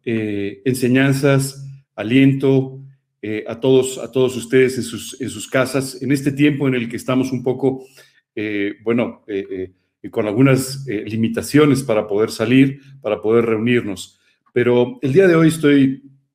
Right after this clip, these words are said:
muy contento. Eh, tenemos una, una entrevista muy especial con alguien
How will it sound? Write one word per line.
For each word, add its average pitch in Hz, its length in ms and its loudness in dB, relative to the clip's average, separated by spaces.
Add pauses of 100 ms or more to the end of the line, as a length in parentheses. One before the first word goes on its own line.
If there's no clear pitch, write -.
(120)
muy 120 220 0
contento. 131 760 -2 (480)
Eh, 110 140 -6
tenemos 131 460 0
una, 123 540 0
una 117 140 -2
entrevista 113 480 -2
muy 120 180 2
especial 135 640 2
con 113 120 -4
alguien 113 460 -4